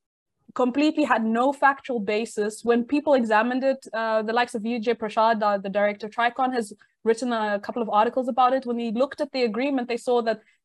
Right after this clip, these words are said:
there was no seizure of property. But every time China is increasing its relationship with Africa, we find these stories coming up that have no factual basis. But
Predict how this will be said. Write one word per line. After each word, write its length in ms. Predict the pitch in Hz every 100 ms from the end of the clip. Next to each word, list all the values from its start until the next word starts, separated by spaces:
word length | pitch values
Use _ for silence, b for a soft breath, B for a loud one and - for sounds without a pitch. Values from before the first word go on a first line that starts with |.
| -
there 120 | 254
was 140 | 254
no 220 | 247 285 311
seizure 680 | - - 285 285 262 233
of 200 | 220 214
property. 640 | - 330 240 220 175 165 - b b b _
But 160 | 269 -
every 240 | 339 359 359
time 320 | 330 311 311
China 280 | 294 294 277
is 80 |
increasing 480 | 262 247 269 269 269
its 160 | 240 240
relationship 600 | 220 226 247 - 220 214
with 120 | 202
Africa, 560 | 233 220 208 190 185 190 b b b
we 140 | 214 240
find 500 | 269 254 262 254 226
these 360 | 247 240 208
stories 500 | - 247 262 254 220
coming 340 | - 233 226 226
up 160 | 214
that 120 | 208 208
have 220 | 240 240
no 140 | 226
factual 500 | 226 220 220 - 202
basis. 560 | 185 208 226 - 175 -
But 220 | 240 233